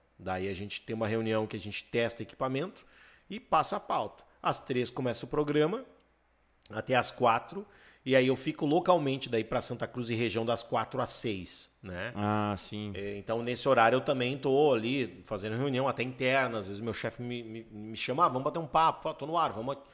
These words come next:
Speaker 1: chega aqui no estúdio, vamos bater um papo aqui."
Speaker 2: É, porque, ah, das quatro às seis é mais, é mais música, tu fala alguma coisa, dá um patrocinador,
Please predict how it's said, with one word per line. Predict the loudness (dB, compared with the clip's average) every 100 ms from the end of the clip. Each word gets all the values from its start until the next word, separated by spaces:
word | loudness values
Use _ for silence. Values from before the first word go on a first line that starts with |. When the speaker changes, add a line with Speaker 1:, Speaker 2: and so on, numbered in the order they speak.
| -20 -14
Speaker 1:
chega | -6 -4
aqui | -2 -2
no |
estúdio, | -2 -4 -4 -2
vamos | -2 0
bater | 0
um | 0
papo | -2 -4
aqui." | -6 -6 -2
Speaker 2:
É, | -2
porque, | -4 -10 -4
ah, | 2 4 4 2 0
das | -2
quatro | 0 0 0
às |
seis | -2 -2
é | -2
mais, | -2 -2
é | 0
mais | 0 0 0
música, | 0 4 4 2 -2
tu | -6 -6
fala | 2 4
alguma | 4 0 -2
coisa, | 0 2 2 2
dá | 0
um | 0
patrocinador, | -2 -4 -4 -2 0 2 2